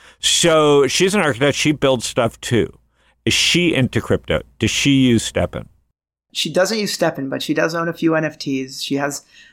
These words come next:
Speaker 2: a nice collection of, uh, of tokens. And, uh, you know, look, we, we're planning for the future, so we gotta make sure that she's properly diversified in the crypto space.
Speaker 1: And what is step, is, is it women or men? Is it ninety ten? Is it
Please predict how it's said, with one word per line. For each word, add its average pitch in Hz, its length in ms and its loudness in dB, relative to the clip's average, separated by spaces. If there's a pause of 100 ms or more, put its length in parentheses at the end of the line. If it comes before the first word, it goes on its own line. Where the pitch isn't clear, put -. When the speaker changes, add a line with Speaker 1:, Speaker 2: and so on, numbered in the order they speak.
(120)
Speaker 2:
a 156 100 -4
nice 165 320 -2
collection 147 640 -2
of, 135 280 -6
uh, 127 320 -4
of - 160 -10
tokens. 143 680 -6 (460)
And, 139 340 -8
uh, 135 280 -8
you 185 100 0
know, - 100 -2
look, 202 180 -2
we, 160 120 0
we're 165 160 -4
planning 180 340 -4
for - 100 -6
the 160 80 -4
future, - 380 -6
so - 140 -8
we 135 100 -6
gotta 151 180 -2
make 139 160 -6
sure 160 240 -4
that 139 160 -8
she's - 220 -12 (180)
properly 160 400 -2
diversified 135 600 -6
in 127 100 -8
the 139 60 -10
crypto - 320 -8
space. - 460 -10 (580)
Speaker 1:
And 147 280 2
what 170 320 2 (140)
is 147 1000 4 (160)
step, - 320 -2
is, 107 340 0 (640)
is 113 240 2
it 110 160 2
women 143 300 2
or 131 80 2
men? 98 260 2
Is 95 140 0
it 101 100 0
ninety 113 380 2
ten? 165 380 2
Is 101 140 0
it 98 140 0